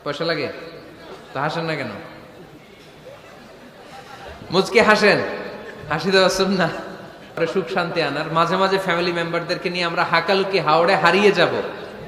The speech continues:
আমরা মাধবকুণ্ড বেড়াতে যাব, আমরা জাফলংয়ে যাব, পারলে আমরা কক্সবাজার সমুদ্র সৈকতে যাব। যেমনটি আল্লাহর হাবিব সাল্লাল্লাহু আলাইহি ওয়াসাল্লাম স্ত্রীদেরকে নিয়ে বেড়াতে যেতেন।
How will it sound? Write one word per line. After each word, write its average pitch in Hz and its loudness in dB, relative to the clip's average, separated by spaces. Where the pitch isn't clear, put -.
আমরা 175 4
মাধবকুণ্ড 226 6
বেড়াতে 214 8
যাব, 226 6
আমরা 175 0
জাফলংয়ে 196 6
যাব, 170 6
পারলে 190 6
আমরা 180 2
কক্সবাজার 202 4
সমুদ্র 196 2
সৈকতে 175 2
যাব। 113 0
যেমনটি 196 2
আল্লাহর 170 0
হাবিব 190 2
সাল্লাল্লাহু - -6
আলাইহি 208 0
ওয়াসাল্লাম 180 0
স্ত্রীদেরকে 208 0
নিয়ে 175 0
বেড়াতে 165 2
যেতেন। 120 -4